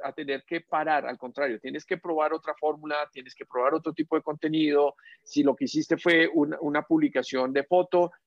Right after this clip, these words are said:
cámbiala y mira si con un video puede generar mejor interacción, cambia la forma en cómo estás presentando el tema o el producto que estás ofreciendo. Esos son elementos que a medida que tú vas construyendo el contenido, vas generando tus propios indicadores de éxito.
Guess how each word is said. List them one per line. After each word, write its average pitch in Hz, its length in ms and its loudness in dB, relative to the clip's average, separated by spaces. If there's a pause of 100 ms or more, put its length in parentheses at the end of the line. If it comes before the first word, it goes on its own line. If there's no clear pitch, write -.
(140)
cámbiala 175 460 2
y 151 80 -2
mira 143 260 -4
si 156 160 -14
con 156 180 -8
un 135 120 -8
video 147 320 0
puede 147 220 -4
generar 123 360 -6
mejor 151 460 -2
interacción, 160 800 -2 (340)
cambia 165 300 0
la 156 100 0
forma 139 220 -6
en 147 80 -10
cómo 147 140 -10
estás 123 200 -10
presentando 131 560 -6
el 127 140 -6
tema 170 320 4
o 160 140 4
el 135 120 0
producto 131 480 -4
que 147 80 -10
estás 127 220 -8
ofreciendo. 165 680 2 (460)
Esos 202 260 4
son 220 160 0
elementos 190 640 0
que 185 320 0
a 151 100 -2
medida 156 300 2
que 196 140 -4
tú 180 160 -4
vas 175 180 -2
construyendo 175 540 -4
el 165 80 -6
contenido, 175 680 -4 (420)
vas 170 440 0
generando 170 480 -2
tus 170 200 -8
propios 180 380 -4
indicadores 151 500 0
de 143 160 2
éxito. - 320 -4